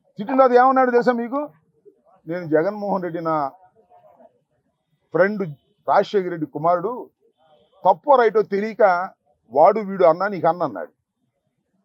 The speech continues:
స్పీకర్కి ముందు. తిట్టినని ఆయన ఒప్పుకున్నాడుగా, ఆయన ఇప్పుడు స్పీకర్ చేశావు ఆ రాజుగారిని. మళ్ళీ ఈయన ఎవరు, ఇంకో రాజుగారు వచ్చాడు.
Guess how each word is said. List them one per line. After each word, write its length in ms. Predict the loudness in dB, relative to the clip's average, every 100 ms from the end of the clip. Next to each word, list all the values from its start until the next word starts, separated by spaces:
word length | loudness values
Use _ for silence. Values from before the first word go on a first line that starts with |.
| _ _ _
స్పీకర్కి 380 | 0 2 4 0
ముందు. 340 | -4 -6 -8 -12 _ _ _ _ _ -8
తిట్టినని 320 | -2 2 4
ఆయన 200 | 4 4
ఒప్పుకున్నాడుగా, 640 | 2 2 0 2 0 -2 -6 _ _ _ _ _ _ _ _ _ _ 4
ఆయన 160 | 4
ఇప్పుడు 160 | 2 -4
స్పీకర్ 340 | 0 2 4
చేశావు 340 | 2 2 0 -2 _ _ _ _ _ _ -20 _ _ _ _ 4
ఆ 80 | 6
రాజుగారిని. 600 | 8 6 2 0 -4 -18 _ _ _ _ _ _ _ _ -4
మళ్ళీ 160 | -4
ఈయన 200 | -4 -2
ఎవరు, 180 | 0 0
ఇంకో 140 | 0
రాజుగారు 340 | 2 2 0 -6
వచ్చాడు. 300 | -8 -14